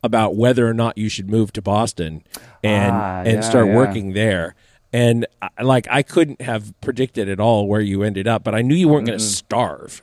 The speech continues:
Speaker 1: you know? I mean,
Speaker 2: Right,
Speaker 1: <laughs> you
Speaker 2: right. Yeah, is, uh, yeah, I think, I think what ended up happening is I was, I was working in Syracuse,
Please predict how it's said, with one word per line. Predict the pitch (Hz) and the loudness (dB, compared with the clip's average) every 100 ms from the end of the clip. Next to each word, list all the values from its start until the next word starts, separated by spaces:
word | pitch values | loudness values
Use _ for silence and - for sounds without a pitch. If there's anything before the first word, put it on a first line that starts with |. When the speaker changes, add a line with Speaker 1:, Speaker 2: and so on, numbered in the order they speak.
| _ | _
Speaker 1:
you | 120 110 | -6 -4
know? | 101 113 - - - | -2 -4 -8 -20 -4
I | 120 | 2
mean, | 127 156 | 4 6
Speaker 2:
Right, | 170 101 151 - | 4 2 -4 -8
Speaker 1:
<laughs> | - | -4
you | |
Speaker 2:
right. | 143 151 - - | 0 0 -2 -6
Yeah, | 151 123 92 | -4 -2 -4
is, | - 147 139 | -2 -2 -2
uh, | 147 131 127 120 113 - _ _ _ _ | -4 -4 -2 -4 -6 -14 _ _ _ _
yeah, | 143 147 | -2 -2
I | |
think, | 143 202 208 196 _ | -2 -6 -8 -10 _
I | 151 | -10
think | 151 196 | -8 -6
what | 196 | -6
ended | 165 151 | -4 -6
up | - | -6
happening | 147 147 123 | -8 -8 -8
is | 117 131 | -6 -6
I | |
was, | 127 123 | -6 -4
I | 127 | -6
was | 127 117 | -6 -4
working | 170 139 123 | -6 -6 -8
in | 104 | -8
Syracuse, | 131 135 117 95 85 - - | -8 -8 -8 -10 -10 -14 -20